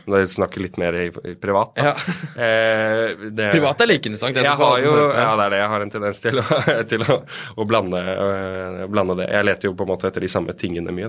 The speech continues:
Speaker 1: da.
Speaker 2: Ja.
Speaker 1: Jeg samler mye Burgund privat også, men, ehm, eh, negosianter rundt omkring i, i
Speaker 2: Mm.
Speaker 1: verden har jo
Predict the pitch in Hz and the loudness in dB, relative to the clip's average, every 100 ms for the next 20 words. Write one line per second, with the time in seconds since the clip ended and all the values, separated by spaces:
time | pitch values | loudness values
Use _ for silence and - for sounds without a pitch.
0 | 120 - 107 101 - - 98 - 92 90 | -12 -6 -2 -2 -4 -10 -6 -4 -2 -2
1 | 90 85 87 87 85 90 87 85 - 90 | -2 -4 -6 -6 -6 -6 -6 -6 -8 -6
2 | 110 117 - 113 107 104 101 101 101 101 | -6 -6 -8 -2 2 2 2 2 2 2
3 | 101 98 - _ _ _ _ _ _ - | 2 -2 -6 _ _ _ _ _ _ -12
4 | - 101 90 90 - - 92 - - - | -2 0 0 -2 -6 -6 -8 -8 -12 -14
5 | - _ _ _ - - 98 113 117 123 | -18 _ _ _ -14 -8 -2 2 2 2
6 | 101 - 151 - - 127 110 110 107 98 | 0 0 -4 -4 -8 -4 -2 -2 -2 0
7 | 95 92 110 113 98 92 90 92 95 98 | -2 -4 2 4 4 0 -6 -10 -10 -8
8 | 90 90 104 101 90 90 90 87 90 | -8 -6 -6 -4 -4 -6 -8 -10 -12